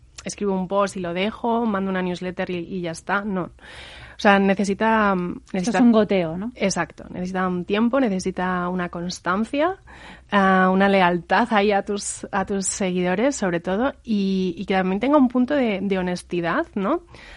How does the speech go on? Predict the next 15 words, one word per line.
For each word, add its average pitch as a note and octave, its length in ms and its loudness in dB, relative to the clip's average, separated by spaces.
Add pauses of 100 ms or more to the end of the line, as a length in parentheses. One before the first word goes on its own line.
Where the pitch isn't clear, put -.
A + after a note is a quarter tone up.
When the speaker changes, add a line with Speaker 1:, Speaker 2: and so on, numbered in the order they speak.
(120)
Speaker 1:
A, F#3 480 2
a F#3 80 2
esta G3+ 440 2
audiencia G3 720 0
o F3+ 80 -2
suscriptores - 460 -8
a G#3+ 40 -2
los G#3 140 -2
que G3+ 80 -6
te F#3+ 80 -6
vas F3 160 -6
a, F3+ 580 -6
a E3 60 -12
dirigir, E3 500 -8
¿no? F3+ 180 -4